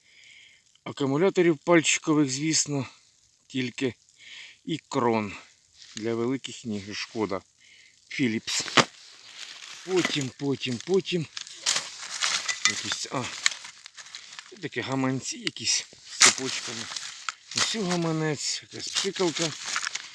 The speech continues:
От такий ось павербанк. Павербанк, ліхтарик. І от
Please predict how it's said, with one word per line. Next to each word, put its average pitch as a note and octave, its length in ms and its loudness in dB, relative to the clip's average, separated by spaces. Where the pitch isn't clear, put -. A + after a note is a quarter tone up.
От F3 160 -4
такий C#3+ 460 4
ось - 180 0
павербанк. B2 800 0
Павербанк, A#2+ 760 0
ліхтарик. G3+ 760 4
І A3 160 4
от D#3+ 140 2